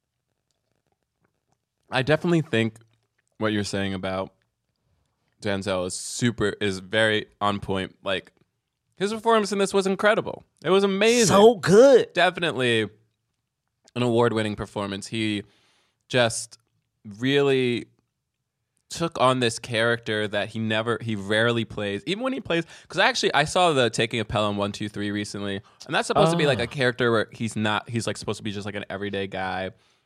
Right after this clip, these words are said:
Speaker 1: John
Speaker 2: Mm.
Speaker 1: Q as well, kind of. It's, like, supposed to
Speaker 2: Oh,
Speaker 1: be, like,
Speaker 2: yeah,
Speaker 1: an
Speaker 2: yeah.
Speaker 1: everyday guy, like, not, like, a s-, action hero that he is in, like, Man on Fire and The
Speaker 2: Mm.
Speaker 1: Equalizer and Two Guns, you know?
Speaker 2: Mm.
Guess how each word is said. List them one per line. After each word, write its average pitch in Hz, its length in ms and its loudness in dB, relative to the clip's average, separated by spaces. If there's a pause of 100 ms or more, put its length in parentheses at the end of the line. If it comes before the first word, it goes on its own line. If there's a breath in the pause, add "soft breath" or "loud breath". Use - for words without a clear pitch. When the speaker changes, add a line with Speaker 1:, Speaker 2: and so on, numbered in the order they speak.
(200)
Speaker 1:
John 196 240 0
Speaker 2:
Mm. - 20 -14
Speaker 1:
Q 180 200 0
as 113 120 -2
well, 110 260 2
kind 101 240 -6
of. 87 80 -12
It's, - 100 -20
like, 92 220 -12
supposed - 300 -2
to 131 40 6
Speaker 2:
Oh, 127 40 6
Speaker 1:
be, 120 120 6
like, 110 80 6
Speaker 2:
yeah, 107 140 4
Speaker 1:
an 101 60 -2
Speaker 2:
yeah. 110 60 -4
Speaker 1:
everyday 107 380 -2
guy, 101 380 -2
like, 98 260 -6
not, 104 320 -4
like, 101 220 -8
a 98 140 -8 (160)
s-, - 260 -10
action 113 440 0
hero 107 400 0
that 101 120 -2
he 98 180 -6
is 104 200 -6
in, 101 120 -12
like, 98 200 -14 (280 soft breath)
Man 110 220 2
on 104 120 0
Fire 98 420 -2
and 98 100 -6
The 107 60 -6
Speaker 2:
Mm. - 100 -6
Speaker 1:
Equalizer 98 640 0
and 104 180 -10
Two 117 240 -2
Guns, 95 460 -6
you 104 100 -8
know? 98 200 -4
Speaker 2:
Mm. 107 160 -6